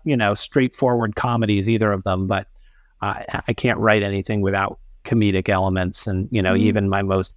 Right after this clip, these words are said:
Speaker 1: dark and tragic books, I, I view as dark comedies, even if, even if other people <laughs> don't.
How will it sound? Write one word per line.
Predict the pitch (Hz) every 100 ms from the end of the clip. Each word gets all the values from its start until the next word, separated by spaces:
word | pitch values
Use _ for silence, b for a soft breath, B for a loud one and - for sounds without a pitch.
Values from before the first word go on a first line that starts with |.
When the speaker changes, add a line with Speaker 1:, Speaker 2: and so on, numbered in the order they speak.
| _
Speaker 1:
dark | - 101 98 -
and | 92
tragic | 98 104 98 95 -
books, | 95 87 -
I, | 98 95 -
I | 107 101
view | 98 98 101 98 92
as | 98
dark | 101 92 -
comedies, | 95 95 90 90 -
even | 98 95
if, | 92 - - _ - _
even | 92 92 90
if | - -
other | 101 92
people | - - 82
<laughs> |
don't. | 76 - - -